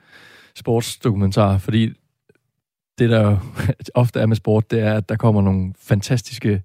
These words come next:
historier ud af, øh, mesterskaber, eller, ja, verdens bedste, øh, Formel et-kører, der så lige pludselig ligger i respirator i mange år. Altså, der, der kommer nogle, nogle,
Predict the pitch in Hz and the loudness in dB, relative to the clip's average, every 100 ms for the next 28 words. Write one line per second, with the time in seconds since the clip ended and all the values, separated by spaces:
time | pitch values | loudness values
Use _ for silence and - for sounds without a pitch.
0 | _ _ 113 117 117 104 92 - - 113 | _ _ -2 2 2 2 -2 -6 -2 0
1 | 107 113 110 113 107 - - - - - | 0 -2 0 -2 -6 -12 -20 -20 -20 -20
2 | - - 95 87 - 107 110 - 107 98 | -20 -8 -6 -4 -2 -2 -2 2 4 6
3 | 95 - 101 - 107 - - - - - | 4 0 -6 -6 -6 -6 -6 -8 -10 -14
4 | - 113 107 104 113 113 101 113 - 113 | -8 -2 2 2 2 0 0 -2 0 0
5 | 104 104 101 98 95 107 - 113 101 101 | 2 2 0 -4 -6 -10 -2 0 2 2
6 | 110 - 107 104 104 104 107 107 104 104 | 0 0 0 2 2 0 -4 -4 -2 -2
7 | 113 101 104 98 95 95 101 98 95 95 | -2 -2 0 0 0 0 0 0 0 -2
8 | - - 107 98 107 107 107 117 101 101 | -6 -4 -2 -2 0 2 2 0 0 0
9 | 104 104 98 113 110 113 139 127 107 101 | 2 0 2 2 2 0 2 2 2 2
10 | 104 120 110 104 98 | 0 -4 -2 0 -2